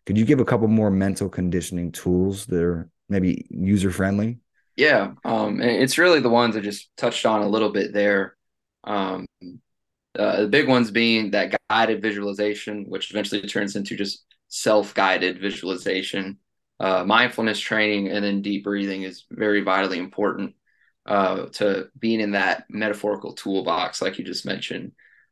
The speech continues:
Speaker 2: Uh, for visualization, uh, it's great for quality control of reps, like I just said before,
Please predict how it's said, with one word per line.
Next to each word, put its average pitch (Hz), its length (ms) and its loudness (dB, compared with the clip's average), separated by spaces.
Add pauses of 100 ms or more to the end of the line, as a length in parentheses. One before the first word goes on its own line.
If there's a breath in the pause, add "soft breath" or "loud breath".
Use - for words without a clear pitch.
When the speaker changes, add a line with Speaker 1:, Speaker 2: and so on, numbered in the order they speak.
(100)
Speaker 2:
Uh, 90 300 0
for 107 160 -2
visualization, 113 920 2
uh, 92 440 -4
it's 101 180 -4
great 120 300 2
for 110 200 -2
quality 113 480 2
control 107 540 -2
of 101 100 -8
reps, - 600 -2
like 92 180 -4
I 104 100 2
just 101 180 -4
said - 160 -4
before, 92 540 0